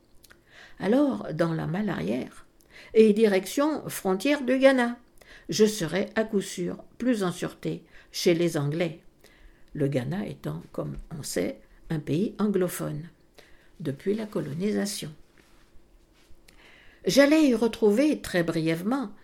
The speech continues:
un monsieur très cultivé, qui m'envoyait quelques mois auparavant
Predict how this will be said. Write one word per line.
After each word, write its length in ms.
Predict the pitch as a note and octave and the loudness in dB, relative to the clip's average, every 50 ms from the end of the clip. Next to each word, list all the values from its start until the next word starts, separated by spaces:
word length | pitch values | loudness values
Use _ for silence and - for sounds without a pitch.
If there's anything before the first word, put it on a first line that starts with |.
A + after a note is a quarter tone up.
| - - - - - - | -20 -20 -20 -20 -2 4
un 100 | G3+ G#3+ | 4 6
monsieur 480 | G#3+ A#3 A#3+ - - - C#4 C#4 C4+ C4+ | 6 4 2 -2 -2 0 0 0 0 -2
très 220 | - - C#4 C4+ | -4 -6 -6 -2
cultivé, 640 | - B3+ A3+ G#3 G#3 - G3+ F#3 E3+ E3+ F3+ G#3 - - _ _ - _ - - - - - | -2 -2 -2 -2 -2 -2 -2 0 0 -2 -4 -4 -10 -14 _ _ -20 _ -20 -20 -20 -20 0
qui 140 | - B3+ B3+ | 2 4 6
m'envoyait 680 | C4+ D4+ D#4 C#4+ B3+ B3 B3 A#3+ C4+ D4 C#4+ C4+ - | 6 6 4 4 4 2 2 4 2 2 0 0 0
quelques 300 | - G#3 F#3+ G3 G3+ - | 0 0 0 0 2 2
mois 320 | G3+ G3+ G#3 B3 C4+ B3+ G3 | 4 4 4 2 2 0 -2
auparavant 640 | F3 F3 F#3 F3+ F3 E3+ E3 E3+ F3+ G#3 B3 C4+ | -4 -2 -4 -2 0 -2 -2 0 0 -2 -2 -4